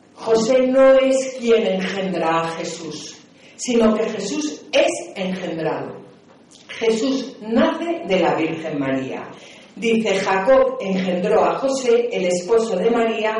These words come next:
de la cual nació Jesús llamado Cristo". ¿Qué hace Mateo aquí? Mateo está señalando la acción de Dios en la concepción virginal de María. Jesús no es solo el verdadero hijo de David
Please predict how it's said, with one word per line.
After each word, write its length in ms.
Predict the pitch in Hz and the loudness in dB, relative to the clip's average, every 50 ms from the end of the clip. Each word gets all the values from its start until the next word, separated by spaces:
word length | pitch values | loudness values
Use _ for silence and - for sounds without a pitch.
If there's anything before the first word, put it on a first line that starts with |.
| 226 - - - - - - | -6 -8 -10 -14 -18 -18 -6
de 120 | 196 220 220 | 0 4 4
la 240 | 226 233 220 226 240 | 4 4 4 2 2
cual 360 | 240 240 240 240 - - 190 | 2 2 4 2 2 0 -2
nació 720 | 185 180 180 180 180 - 208 196 185 147 - - - - - - - - - - | -2 -2 -2 -2 -4 -2 0 2 2 4 2 0 -2 -6 -12 -16 -20 -20 -18 -14
Jesús 760 | - 202 190 185 - - 277 320 339 339 339 - - - - | -8 -6 -4 -4 -4 -2 0 0 0 0 0 -2 -8 -12 -6
llamado 760 | 185 180 170 175 190 202 214 214 226 233 240 240 240 - - - | -4 -2 -2 0 0 0 0 2 2 2 2 0 -2 -4 -8 -10
Cristo". 580 | - 170 - - - - - - - - - - - - - - | -10 -10 -8 -8 -10 -12 -12 -14 -14 -14 -14 -16 -20 -20 -8 -2
¿Qué 100 | 269 262 | 0 0
hace 220 | 262 262 269 269 | 2 2 0 0
Mateo 400 | 247 233 233 233 247 254 247 240 | 0 -2 -2 -2 -2 0 2 2
aquí? 500 | 233 226 233 247 233 226 - - - - - | 2 2 0 -2 -4 -4 -6 -8 -10 -12 -6
Mateo 340 | 202 196 190 190 202 233 226 | -2 0 0 2 4 6 6
está 220 | 226 226 226 226 226 226 226 | 4 4 2 -2 -2 -2 -4
señalando 540 | 226 220 208 208 220 220 226 226 247 247 240 - | -4 -4 -2 0 2 2 2 4 2 2 2 2
la 160 | 180 - 185 | 2 0 -2
acción 460 | 175 175 - 220 226 226 220 202 185 | -4 -6 -8 -4 0 0 2 2 0
de 120 | 180 170 170 | -2 -4 -6
Dios 320 | 226 233 254 277 - - - | -4 -2 0 0 0 0 -2
en 140 | 196 196 190 | -4 -4 -4
la 120 | 180 180 180 | -2 -2 -2
concepción 760 | 185 180 180 180 - - - - - - 226 233 226 233 226 | -2 -2 -2 -2 -4 -6 -10 -12 -12 -4 2 2 4 4 4
virginal 720 | 202 202 196 - 202 190 185 185 190 226 254 254 262 247 - | 2 -2 -4 -4 -6 -6 -6 -4 -2 -2 0 0 -2 -2 -4
de 160 | - 175 165 151 | -2 -2 0 0
María. 500 | 143 143 151 143 131 131 - - - - - - - - - - - - | 0 -2 -2 -4 -4 -6 -6 -8 -10 -14 -16 -20 -20 -20 -20 -20 -20 -14
Jesús 600 | - 226 208 208 - - 269 269 262 226 208 208 220 | -8 -6 -4 -4 -2 -2 -2 0 0 -2 -4 -2 0
no 160 | 233 233 233 | 2 4 4
es 240 | 233 226 226 - - | 4 4 2 0 -2
solo 260 | 254 233 226 202 190 | 0 2 2 2 2
el 140 | 170 151 - | 0 0 -2
verdadero 720 | - - 170 - 175 170 175 208 208 208 208 208 208 202 | -2 -2 -2 -2 -4 -4 -2 -2 0 0 0 2 0 0
hijo 240 | 202 - 202 208 202 | 0 -2 -4 -2 -2
de 140 | 196 196 196 | -2 0 0
David 420 | 220 220 233 262 311 339 - - | 0 0 0 0 -2 -2 -4 -6